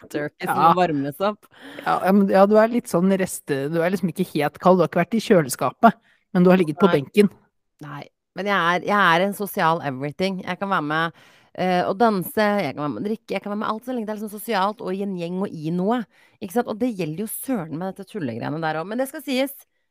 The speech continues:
Speaker 1: det skal sies, det var faktisk minor, minor missteps, og det var for det meste bare helsosialt, ikke, altså det viktigste er at man ikke gjør det fordi det er sånn, "Jeg må ha det."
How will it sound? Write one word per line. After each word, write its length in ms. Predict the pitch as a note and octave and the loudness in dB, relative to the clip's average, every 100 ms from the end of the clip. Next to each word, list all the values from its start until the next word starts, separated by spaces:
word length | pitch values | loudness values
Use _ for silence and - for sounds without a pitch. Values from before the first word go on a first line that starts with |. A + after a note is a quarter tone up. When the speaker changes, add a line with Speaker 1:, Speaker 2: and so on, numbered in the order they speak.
| _ _ _ | _ _ _
Speaker 1:
det 100 | A3+ | -14
skal 100 | - B3 | -12 -6
sies, 240 | A3+ A#3 | -4 -4
det 160 | - A3+ | -4 -2
var 200 | F3+ B3+ | -2 -4
faktisk 320 | - E3+ F3+ - | -8 -14 -16 -10
minor, 560 | C3+ A#2 B2+ C#3 C#3 | -8 -6 -4 -2 -2
minor 400 | - C#3 B2+ C#3 | -2 -2 -2 -2
missteps, 640 | C#3 D3 F3 F3 - - - | -4 -4 -4 -4 -10 -20 -16
og 80 | E3+ | -10
det 140 | E3+ E3 | -4 0
var 160 | D#3+ - _ | 0 -2 _
for 200 | _ E3 | _ -6
det 80 | D#3 | -6
meste 240 | - - C#3 | -10 -14 -10
bare 280 | C3+ A#2+ C#3+ | -6 -6 -8
helsosialt, 960 | C#3 C#3 - - B2 C#3 C#3 C3 - - | -12 -16 -16 -20 -8 -4 -4 -4 -16 -20
ikke, 560 | - - C3+ C3 C3+ - _ _ _ _ _ _ F#3 | -14 -6 -4 -4 -6 -8 _ _ _ _ _ _ -4
altså 120 | G#3 | 2
det 140 | A3 | 2
viktigste 260 | A3 D#3+ G3+ | 2 0 0
er 80 | G3 | 2
at 60 | |
man 100 | F#3+ | 0
ikke 160 | F3 F#3 | -2 0
gjør 160 | B2+ | 0
det 80 | C#3 | 0
fordi 200 | - D#3+ | -2 2
det 40 | D3 | 2
er 80 | |
sånn, 140 | C#3+ C#3+ | 2 -2
"Jeg 200 | D3 C3+ | -2 -2
må 280 | C#3 C#3 C3+ | 0 -2 -2
ha 240 | A#2+ A2+ A2 | -4 -6 -6
det." 140 | C3+ | -6